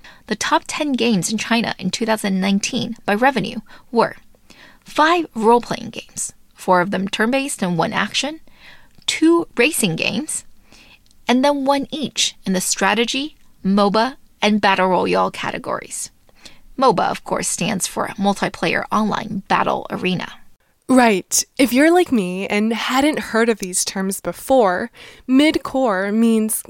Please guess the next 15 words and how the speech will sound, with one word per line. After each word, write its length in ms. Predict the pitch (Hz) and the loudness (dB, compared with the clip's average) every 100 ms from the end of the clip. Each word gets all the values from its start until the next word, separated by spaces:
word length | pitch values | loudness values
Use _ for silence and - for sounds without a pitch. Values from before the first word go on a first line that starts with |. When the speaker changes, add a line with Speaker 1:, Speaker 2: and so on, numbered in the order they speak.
| 214 | -6
Speaker 2:
games 380 | 226 233 254 254 | 0 2 2 0
that 240 | 220 - - | -2 -2 2
aren't 260 | 254 262 | 2 0
quite 280 | - 269 247 | -2 -4 -4
hardcore. 800 | - - 226 247 - 185 185 202 - - - - - | -6 -4 -2 -2 -6 -6 -6 -8 -14 -20 -20 -20 -6
That 200 | 247 226 | 0 2
is, 340 | 220 202 226 - 233 | 2 2 -2 -4 0
they 220 | 269 254 | 2 2
don't 380 | 214 247 262 254 | 2 2 2 -2
take 160 | 285 | -2
up 100 | 233 | -2
a 60 | 208 | -4
ton 240 | - 214 | -4 -4
of 80 | 190 | -4
time, 520 | - - 208 180 190 | -4 -2 -2 -2 -6